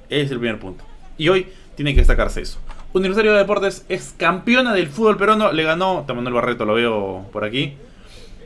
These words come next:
Universitario de Deportes le ha ganado dos a cero a Alianza Lima en un rush. Le dio vuelta y consigue el título de la Liga Femenina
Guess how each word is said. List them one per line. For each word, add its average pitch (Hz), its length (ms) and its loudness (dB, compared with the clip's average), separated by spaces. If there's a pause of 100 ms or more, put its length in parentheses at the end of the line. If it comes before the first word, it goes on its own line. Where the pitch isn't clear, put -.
Universitario 143 180 0
de 180 80 2
Deportes 175 400 0
le 151 100 -2
ha 165 40 2
ganado 170 200 4
dos 170 140 2
a 156 60 -8
cero 180 160 2
a 165 40 2
Alianza 175 340 -2
Lima 208 420 2 (220)
en 139 140 -4
un 175 220 -6
rush. 147 380 -4 (540)
Le 123 140 4
dio 165 120 4
vuelta 190 420 4 (260)
y 185 280 0 (180)
consigue 170 720 2
el 139 160 -2
título 156 260 -2
de 139 80 4
la 131 60 4
Liga 139 260 4
Femenina 120 640 -2